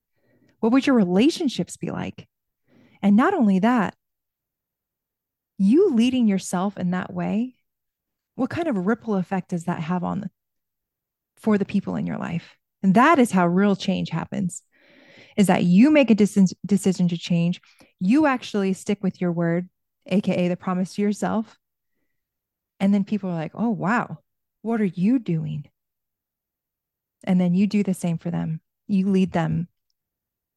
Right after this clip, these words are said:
I believe in this so much. I want to offer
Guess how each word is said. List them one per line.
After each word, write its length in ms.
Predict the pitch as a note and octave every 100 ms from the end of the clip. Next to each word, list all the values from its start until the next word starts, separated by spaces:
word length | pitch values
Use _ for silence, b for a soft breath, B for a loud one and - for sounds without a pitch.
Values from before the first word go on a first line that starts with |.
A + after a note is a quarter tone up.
| _ b b b b _ _ _ _ _ _
I 100 | G3+
believe 320 | G3 A3 A#3+ A3+
in 80 |
this 160 | G#3+ G#3
so 220 | - G3+
much. 440 | G#3 F#3 G3 - - _ _ _ _ _ -
I 100 | F#3
want 260 | F#3+ G#3 A#3+
to 80 | -
offer 600 | F#3 F#3 - G3 G3